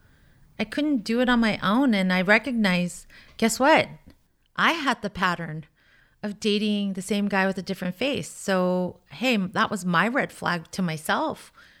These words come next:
I was the common denominator. So I had to go and learn about what a healthy relationship looked like. And I learned, like, what boundaries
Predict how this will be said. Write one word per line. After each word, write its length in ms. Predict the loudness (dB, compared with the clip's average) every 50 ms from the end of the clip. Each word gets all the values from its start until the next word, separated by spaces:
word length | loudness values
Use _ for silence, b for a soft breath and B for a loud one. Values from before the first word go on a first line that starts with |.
| b b b b b b b b b
I 100 | -2 0
was 120 | 0 0 -2
the 80 | -4
common 320 | -6 -2 -2 -2 0 0 -2
denominator. 800 | -2 -2 0 0 0 -2 -2 -2 -4 -4 -4 -4 -6 -6 -8 -10
So 180 | -12 -8 -6 -6
I 40 |
had 100 | -6 -6 -8
to 60 | -8
go 440 | -4 0 0 2 2 0 0 -2 -4 -6
and 240 | -6 -4 -4 -2 -2
learn 280 | -2 -2 0 -2 -2 -2
about 380 | -4 -4 -2 -2 -2 -2 -4
what 160 | -4 -4 -4 -4
a 60 | -6
healthy 360 | -6 -6 -6 -6 -4 -6 -4
relationship 640 | -4 -4 -4 -4 -6 -6 -6 -8 -8 -6 -8 -8 -8
looked 260 | -8 -10 -10 -8 -10
like. 340 | -10 -8 -8 -10 -10 -12 -16 B B B B B B B B B B B -6
And 260 | -2 0 0 2 2
I 100 | 0 0
learned, 540 | 0 0 0 0 0 0 0 0 0 0 0
like, 220 | 0 -2 -2 -2
what 200 | -4 -6 -4 -2
boundaries 640 | 0 0 2 2 2 0 0 -2 -2 -2 -4 -6 -10